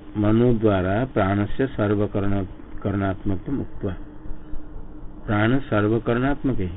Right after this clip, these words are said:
हृदयात्मक मन के द्वारा। "साक्षादेव प्राण से तदात्मक तदाह कर्ण संहत्विरूपस्य प्राण इति अवचाम प्राण संवादादौ।" कर्ण का संघात है,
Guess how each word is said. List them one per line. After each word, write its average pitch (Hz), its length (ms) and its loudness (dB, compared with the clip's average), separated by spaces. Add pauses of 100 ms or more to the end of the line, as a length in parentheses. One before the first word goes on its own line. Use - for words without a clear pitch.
(680)
हृदयात्मक 107 800 2 (420)
मन 101 340 2
के 98 80 0
द्वारा। 104 260 2 (840)
"साक्षादेव 131 720 2
प्राण 110 340 2
से 113 140 2
तदात्मक 101 760 0 (300)
तदाह 98 420 2 (1300)
कर्ण 120 380 6
संहत्विरूपस्य 120 1200 2
प्राण 101 420 2
इति 120 260 0
अवचाम 101 600 2
प्राण 104 320 2
संवादादौ।" 95 640 0 (2250)
कर्ण 104 280 2
का 104 120 0
संघात 98 480 0
है, 98 120 0